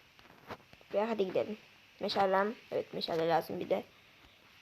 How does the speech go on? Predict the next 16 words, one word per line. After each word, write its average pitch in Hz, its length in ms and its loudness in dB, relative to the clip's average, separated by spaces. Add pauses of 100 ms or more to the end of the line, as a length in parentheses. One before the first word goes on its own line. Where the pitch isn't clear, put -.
Üç 214 120 -8
tane 190 240 -2
kömürüm 190 460 -4
varmış. 190 680 -4 (100)
Al. 190 160 -4 (880)
Çubuk - 360 -10
yapayım. 196 460 -4 (4000)
Hmm, 202 280 -2
dört 196 240 4
tanesi 196 400 -4
yeter. 202 300 -2
Zaten 202 280 -4
üç 185 200 -10
tane 180 240 -6
kömür 196 320 -6
var. 208 320 -2